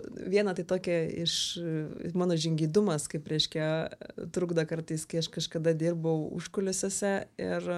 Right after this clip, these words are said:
operos ir baleto teatre, man atrodo, yra, bet aš buvau dar mažesnė. Man atrodo, aš fotografė dar nebuvau, bet aš turiu prisiminimą, operos ir baleto teatre yra raudona užuolaida su rūta berods, gal jau ją pakeitė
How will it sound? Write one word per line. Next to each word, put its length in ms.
operos 440
ir 80
baleto 360
teatre, 380
man 160
atrodo, 320
yra, 240
bet 220
aš 120
buvau 220
dar 140
mažesnė. 480
Man 100
atrodo, 160
aš 60
fotografė 420
dar 160
nebuvau, 440
bet 200
aš 80
turiu 160
prisiminimą, 680
operos 400
ir 80
baleto 320
teatre 380
yra 240
raudona 340
užuolaida 640
su 300
rūta 400
berods, 420
gal 220
jau 40
ją 120
pakeitė 480